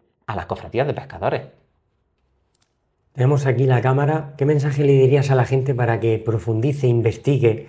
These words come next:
Speaker 2: y se deje enamorar por la pesca?
Speaker 1: Bueno, eh, yo lo único que os diría es, tenemos el mejor producto del mundo procedente de nuestro mar.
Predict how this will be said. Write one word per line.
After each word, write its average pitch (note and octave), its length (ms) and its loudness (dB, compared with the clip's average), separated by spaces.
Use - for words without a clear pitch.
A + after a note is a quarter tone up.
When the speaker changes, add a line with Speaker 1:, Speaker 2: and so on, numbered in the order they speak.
Speaker 2:
y A#2+ 100 -2
se B2 120 2
deje B2+ 180 2
enamorar A#2 420 2
por A#2 100 -2
la G2 120 -4
pesca? - 280 -10
Speaker 1:
Bueno, B2 320 4
eh, F#2+ 580 0
yo A#2 120 2
lo B2 120 4
único C3 260 2
que C3+ 80 4
os B2+ 80 2
diría C3 460 2
es, C#3+ 160 -10
tenemos C3 340 0
el C3 100 0
mejor B2+ 380 -2
producto B2+ 440 0
del G#2+ 140 -4
mundo C3 320 -4
procedente A#2+ 520 -2
de A2+ 100 0
nuestro A2+ 320 -4
mar. C3+ 320 -2